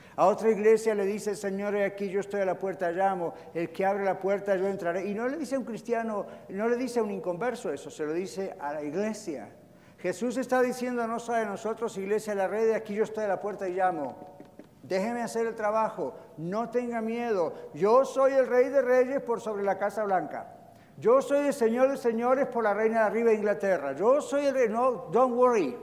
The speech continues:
Entiendan los tiempos, interpreten lo que pasa, pidan sabiduría para saber qué, qué decisiones y qué, cómo hacer las cosas en casa, en la iglesia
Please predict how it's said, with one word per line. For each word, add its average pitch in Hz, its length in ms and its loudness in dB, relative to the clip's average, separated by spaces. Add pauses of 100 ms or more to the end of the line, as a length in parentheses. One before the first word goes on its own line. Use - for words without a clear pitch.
(2000)
Entiendan 247 800 0
los - 200 -4
tiempos, 214 520 -6
interpreten 208 840 0
lo 226 120 2
que 208 140 -6
pasa, 202 580 0
pidan 226 340 0
sabiduría 202 800 -2
para 175 200 -2
saber 196 480 -2 (120)
qué, 214 220 0
qué 208 160 0
decisiones 214 800 -2 (280)
y 175 120 -4
qué, 180 160 -8
cómo 214 300 -2
hacer 220 260 -4
las 208 180 -2
cosas 208 440 -6
en 165 160 -6
casa, 202 380 0
en 196 80 -6
la 185 60 -2
iglesia 190 540 -2